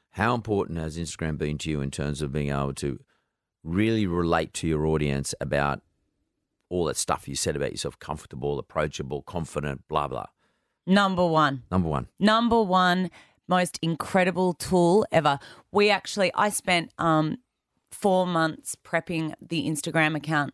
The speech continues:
Speaker 2: for my business before we launched, setting the context, making it pure, making sure that all the pillars of what my business stood for was represented visually so that there was context. There was, y-, you knew what this brand was about.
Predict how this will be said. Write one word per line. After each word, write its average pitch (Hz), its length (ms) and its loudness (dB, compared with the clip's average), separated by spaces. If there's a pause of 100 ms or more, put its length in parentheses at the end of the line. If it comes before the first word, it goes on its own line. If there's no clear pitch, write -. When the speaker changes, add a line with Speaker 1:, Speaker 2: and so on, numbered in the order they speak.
Speaker 2:
for 151 200 0
my 143 160 2
business 139 340 -4
before 156 420 -2
we 147 120 2
launched, 135 480 -4
setting 160 420 0
the 151 80 -2
context, - 640 -4 (320)
making 170 420 2
it 160 80 -4
pure, - 160 -6
making 175 380 0
sure 160 260 2
that 147 100 0 (120)
all 202 160 4
the 196 100 2
pillars 190 400 2
of 160 100 -4
what 160 160 2
my 160 120 4
business 156 360 2
stood 160 240 2
for 156 320 4 (280)
was 151 160 -2
represented 151 720 -2
visually 143 420 -2
so 151 200 -2
that - 120 -8
there 170 120 2
was 170 100 0
context. - 580 0
There 165 120 -2
was, 156 120 -4 (460)
y-, 190 320 -4
you 214 180 4
knew 190 280 2
what 190 140 0
this 175 120 -2
brand 160 320 2
was 147 140 -4
about. 139 260 0